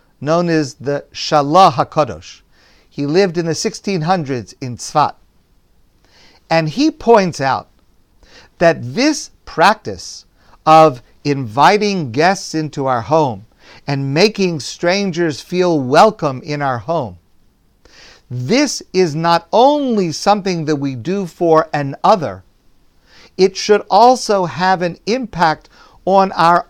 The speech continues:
own spiritual life, because it should allow me to focus on the fact that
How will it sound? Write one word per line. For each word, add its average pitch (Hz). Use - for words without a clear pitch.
own 202
spiritual 214
life, 160
because 185
it 208
should 202
allow 185
me 262
to 180
focus 240
on 185
the 170
fact 240
that 180